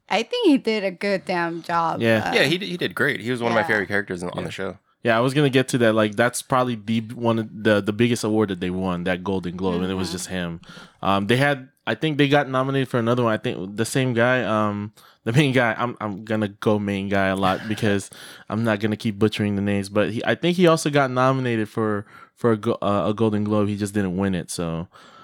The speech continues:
Speaker 2: um, yeah, no, the, the list of these awards were crazy.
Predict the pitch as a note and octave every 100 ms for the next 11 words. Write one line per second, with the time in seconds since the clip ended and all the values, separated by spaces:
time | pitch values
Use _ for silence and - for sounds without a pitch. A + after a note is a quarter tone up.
0 | _ - G2 F#2+ G2+ C#3+ B2 B2+ A2+ A2+
1 | G#2+ - F#2 F2 F2 - - - - G#2+
2 | G2 G#2 A2 - F#2 G2 F#2 F#2 F2+ F2
3 | E2+ - E2+ E2 E2 D#2+